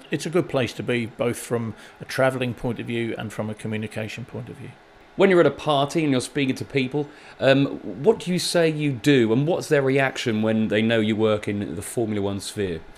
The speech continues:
Speaker 1: A good example of that would be, I have a fourteen-year-old granddaughter. She mentions it, or has mentioned it occasionally, to school friends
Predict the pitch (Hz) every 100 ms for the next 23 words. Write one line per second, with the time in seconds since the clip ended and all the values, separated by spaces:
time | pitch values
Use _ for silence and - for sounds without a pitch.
0 | - - - 147 160 147 110 139 135 123
1 | 104 110 113 - 123 127 120 117 107 120
2 | 113 - - 117 - 117 113 113 113 107
3 | 120 120 120 127 120 - 113 - - -
4 | - - 143 131 131 143 127 127 107 107
5 | 107 - 107 127 107 110 117 120 110 -
6 | - 120 117 104 117 110 - 107 - -
7 | 123 113 - 120 123 123